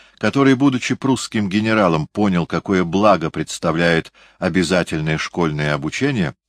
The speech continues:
затеял предприятие, на доходы с которого могли бы возникнуть и поддерживаться хорошо устроенные свободные школы на благо молодежи обоего пола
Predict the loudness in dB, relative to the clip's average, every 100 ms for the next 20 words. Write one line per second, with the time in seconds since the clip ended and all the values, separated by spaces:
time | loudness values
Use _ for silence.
0 | _ _ _ -8 -2 0 2 2 0 -4
1 | -2 0 0 0 -2 -6 -6 _ _ -4
2 | 0 0 0 0 -2 -4 -6 -2 -2 -2
3 | -2 -6 _ _ -2 0 2 2 2 2
4 | 0 0 -4 -4 -6 -6 -2 -2 -2 0
5 | -2 -2 -4 -4 -6 -4 -2 -4 -2 -2
6 | -2 -4 -4 0 2 0 0 0 -2 -4
7 | -4 0 -2 0 -4 -4 -6 -2 0 2
8 | 0 -2 0 0 2 0 0 -2 0 0
9 | 0 0 0 -2 0 0 0 -2 -6 -2
10 | 0 0